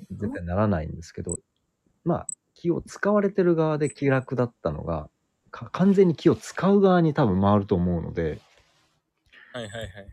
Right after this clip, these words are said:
Speaker 1: あの、メインはね、選手たちなので、その、その辺のなんかこう、ど-、ど-、なんかこう、なん-、ちょっとね、勘が鈍ってるのかね。まあ、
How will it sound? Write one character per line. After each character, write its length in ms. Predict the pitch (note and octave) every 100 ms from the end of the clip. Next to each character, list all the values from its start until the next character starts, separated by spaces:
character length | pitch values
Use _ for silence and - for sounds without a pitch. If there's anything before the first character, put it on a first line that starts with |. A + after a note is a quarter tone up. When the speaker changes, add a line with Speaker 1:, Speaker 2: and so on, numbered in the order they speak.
| _
Speaker 1:
あ 100 | F#2+
の、 300 | F2+ F2+ F2 D2 C2+ C2 - _ _
メ 260 | D#3+ - G3
イ 100 | E3+
ン 60 | F#2+
は 100 | D#2+
ね、 140 | F#2
選 220 | - G#2+
手 80 | -
た 100 | E2+
ち 100 | -
な 120 | G#3
の 80 | -
で、 60 | E2+
そ 80 | F#2+
の、 60 | F2+ A2 G2+ _ _ _ _ - _ _ _ - G2+ F#2 -
そ 140 | -
の 100 | A#2+
辺 180 | B2 A#2+
の 140 | A2+
な 80 | G#2
ん 80 | G2
か 100 | -
こ 220 | - -
う、 40 | -
ど-、 180 | - -
ど-、 140 | G#2+
な 100 | G#2 F#2+
ん 40 |
か 120 | -
こ 180 | - - -
う、 80 | -
な 80 | G2
ん-、 80 | G2 - -
ち 60 | -
ょ 40 |
っ 20 |
と 80 | -
ね、 80 | D#2
勘 240 | - D3+
が 80 | C#3+
鈍 240 | G#2+ G#2+ B2
っ 40 | - -
て 80 | F#2
る 80 |
の 80 | F2
か 200 | - -
ね。 160 | A2 G#2+ A#2+ B2 _ A#3+ E3+ - - - C3 C#3+ B2 D3 D3 C#3+ - - - - D3 D3+ - _ _ _
ま 320 | F2+ E2+ D2
あ、 80 | C#2+